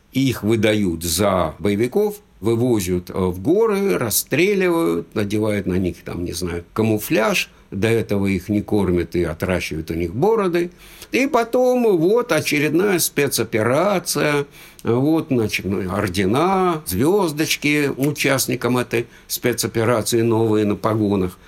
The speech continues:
Понимаете, ладно, если они не хотят, я имею в виду Кремль, делать что-то, чтоб соблюдались права человека. Но тут то, на чем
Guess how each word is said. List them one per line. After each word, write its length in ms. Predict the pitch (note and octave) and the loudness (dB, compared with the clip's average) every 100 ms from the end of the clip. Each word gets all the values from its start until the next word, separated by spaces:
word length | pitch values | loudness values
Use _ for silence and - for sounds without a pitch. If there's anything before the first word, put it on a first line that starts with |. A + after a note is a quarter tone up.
| - - - | -20 -16 -8
Понимаете, 800 | G#2 C3 C4 D4+ D3+ C#3 A#2+ - | -2 0 0 0 0 2 0 0
ладно, 480 | G#2+ E3+ G3+ A3 G#3 | 0 2 2 2 2
если 360 | G3 F3+ E3 | 2 0 2
они 160 | E3+ E3 | 2 2
не 100 | D#3+ | 0
хотят, 480 | - - - A#2+ G#2+ | -2 -2 0 -2 0
я 80 | |
имею 180 | G#2 A2 | 0 0
в 40 | G#2+ | -2
виду 140 | G#2 | -4
Кремль, 440 | - B2 C#3+ D3 C3+ - | -2 0 0 0 -4 -6
делать 380 | G2+ C3+ C3+ A#2+ | -2 0 0 -2
что-то, 500 | - A#2+ A#2+ A#2+ G#2+ - - | -2 0 0 -2 -4 -10 -12
чтоб 260 | - A2+ | -6 -2
соблюдались 680 | - A2 G#2+ A2+ A#2 A#2 G#2+ | -2 -2 0 0 0 0 -4
права 360 | - G2+ G#2 G2+ | -4 -2 -2 -2
человека. 640 | - G2+ G#2+ G2 D#2 - - - - | -4 -2 0 -2 -4 -10 -14 -20 -8
Но 180 | - G2+ | -2 -2
тут 360 | - D3+ F3+ - - | 2 0 0 -6 -2
то, 360 | A#2+ A#2 C3 - | 0 2 0 -2
на 200 | B2 A#2 | -2 -2
чем 420 | A2+ F#2+ A2 A#2+ | -2 0 0 -2